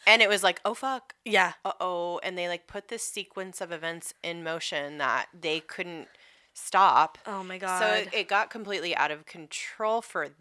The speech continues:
Speaker 1: them, but then they also did have some power in this and, and, and some control,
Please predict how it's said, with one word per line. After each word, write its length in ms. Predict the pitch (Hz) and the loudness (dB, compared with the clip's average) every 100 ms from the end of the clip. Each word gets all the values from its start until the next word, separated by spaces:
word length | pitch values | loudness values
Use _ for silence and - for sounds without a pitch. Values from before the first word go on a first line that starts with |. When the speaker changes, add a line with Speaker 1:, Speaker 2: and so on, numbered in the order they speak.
| 147 160 | -20 -6
Speaker 1:
them, 360 | 151 147 147 | -4 -4 -6
but 140 | 147 - _ _ | -10 -12 _ _
then 200 | 180 175 | -8 -6
they 140 | 170 - | -8 -8
also 460 | 123 151 - 160 156 _ | -6 -6 -8 -10 -10 _
did 280 | - 147 139 143 _ _ _ _ _ - | -10 -8 -8 _ _ _ _ _ _ -16
have 360 | - 160 147 | -8 -6 -6
some 220 | - 147 127 | -10 -12 -12
power 460 | - 165 180 143 | -2 0 0 -2
in 240 | - 135 135 | -6 -8 -8
this 340 | 127 156 - 180 | -10 -10 -12 -14
and, 80 | - 98 | -20 _
and, 180 | 156 160 - | -10 -10 -10
and 180 | 165 156 | -12 -10
some 160 | 170 151 | -12 -14
control, 720 | 165 143 - 180 156 147 | -18 -14 -8 -4 -2 -2